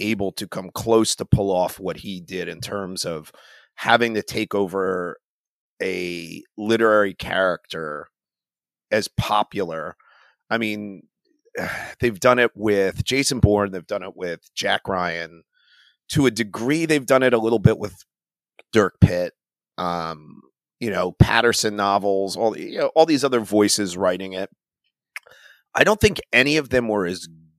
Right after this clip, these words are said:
g-, anywhere near as good as Kyle. And that's no offense. Again, I, there's some great people, like Graney wrote some of the stuff with Clancy and all that type of stuff. But Kyle's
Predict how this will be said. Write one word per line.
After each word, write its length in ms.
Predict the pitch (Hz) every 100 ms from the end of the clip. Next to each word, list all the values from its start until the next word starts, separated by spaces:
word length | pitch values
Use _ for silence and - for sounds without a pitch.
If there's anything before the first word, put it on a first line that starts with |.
| -
g-, 120 | 95 - _ -
anywhere 400 | 202 165 107 101
near 240 | 87 87 80
as 100 | -
good 140 | 73
as 80 | -
Kyle. 200 | - 101
And 100 | 147
that's 200 | 156 -
no 140 | 135
offense. 440 | 101 101 92 - -
Again, 340 | 101 101 87
I, 120 | 95 -
there's 180 | 110
some 140 | - 104
great 220 | 127 120
people, 280 | 113 107 87
like 140 | 78
Graney 380 | - 104 113 107
wrote 260 | 104 104 -
some 220 | - 101
of 60 | 95
the 80 |
stuff 260 | - 107 -
with 160 | 101 -
Clancy 580 | 98 95 90 - 95
and 120 | 90 98
all 160 | 120
that 180 | 104 90
type 220 | 95 -
of 60 | -
stuff. 180 | - -
But 140 | -
Kyle's 720 | - - 190 175 123 98 -